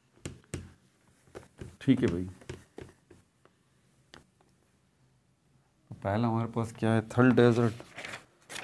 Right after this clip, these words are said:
इसके हवाले से मालूमात देख लें। थल डेजर्ट, थल डेजर्ट,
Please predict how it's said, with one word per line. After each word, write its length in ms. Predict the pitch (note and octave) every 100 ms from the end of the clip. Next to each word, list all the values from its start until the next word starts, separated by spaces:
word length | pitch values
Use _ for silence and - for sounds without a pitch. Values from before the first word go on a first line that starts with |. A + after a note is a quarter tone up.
| - _ _ _ _ - -
इसके 240 | - -
हवाले 320 | G#2 G#2+ A2
से 120 | A2+ A#2
मालूमात 500 | G#2+ G#2+ A2 A2 F#2+
देख 240 | G#2+ -
लें। 120 | C3 - - _ _ _ _ _ _ _ - _ _ _ _ _ -
थल 320 | - A2+ A2+
डेजर्ट, 500 | G2+ G2 F2+ F2 E2+ - _ _ _ _ _ _ _ _ _ _ _ - - - - -
थल 320 | - G2 F#2+ B2 D#3 - - - - _ _ _ - - _ - - - - - -
डेजर्ट, 480 | F#2+ F#2+ F2+ F#2